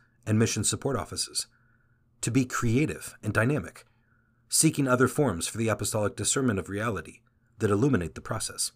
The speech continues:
You can find all the materials for this phase on the website w w w dot r c general convention dot org.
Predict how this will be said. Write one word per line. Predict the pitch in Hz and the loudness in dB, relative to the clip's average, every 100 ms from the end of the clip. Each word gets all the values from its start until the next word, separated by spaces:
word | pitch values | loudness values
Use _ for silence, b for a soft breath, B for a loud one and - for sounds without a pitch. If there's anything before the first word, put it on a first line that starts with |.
| _ _ _ _ _ _ _ _ _ _ _ _ _ _ _ _ | _ _ _ _ _ _ _ _ _ _ _ _ _ _ _ _
You | 120 110 | -4 2
can | 117 | 2
find | - 120 | 4 2
all | - 139 | 2 2
the | 147 | 2
materials | 113 - 117 95 | 2 2 0 0
for | - - | -4 -4
this | 95 - | -4 -2
phase | 123 95 85 - | -2 -4 -4 -6
on | 104 | -4
the | 101 | -2
website | 98 87 - 90 - _ _ _ _ _ | -2 -4 -6 -6 -14 _ _ _ _ _
w | 123 113 131 117 | 0 2 2 2
w | 113 107 101 | 0 0 -2
w | 87 104 92 82 78 | -2 -2 -4 -10 -10
dot | - 90 - b b b b | -4 -4 -6 b b b b
r | 113 120 | 0 2
c | - 117 | 0 0
general | 90 110 101 92 | 0 0 0 -4
convention | - 87 123 - 69 - | -6 -4 -4 -6 -12 -12
dot | - 85 104 | -8 -8 -8
org. | 92 71 | -12 -12